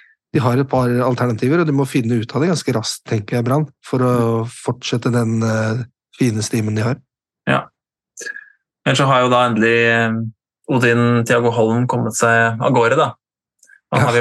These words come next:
Speaker 2: ventet på en stund at skal, eh, skal finne seg en klubb i utlandet. Da ble det Celtic, storklubb.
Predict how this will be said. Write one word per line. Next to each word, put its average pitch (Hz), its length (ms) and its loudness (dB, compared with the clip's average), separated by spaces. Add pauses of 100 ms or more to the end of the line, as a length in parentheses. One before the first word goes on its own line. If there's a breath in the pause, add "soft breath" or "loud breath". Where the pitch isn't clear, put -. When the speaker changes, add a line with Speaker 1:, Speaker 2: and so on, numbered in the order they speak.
Speaker 2:
ventet 110 240 -2
på 117 60 2
en 113 60 0
stund 113 240 0
at 110 100 -2
skal, 113 340 2
eh, 113 320 2
skal 123 200 -2
finne 113 260 0
seg 113 640 0 (800 loud breath)
en 113 260 2
klubb 110 220 2
i 113 100 2
utlandet. 110 440 0
Da 139 60 -2
ble 123 120 0
det 120 480 0
Celtic, 185 440 -4
storklubb. 165 460 -2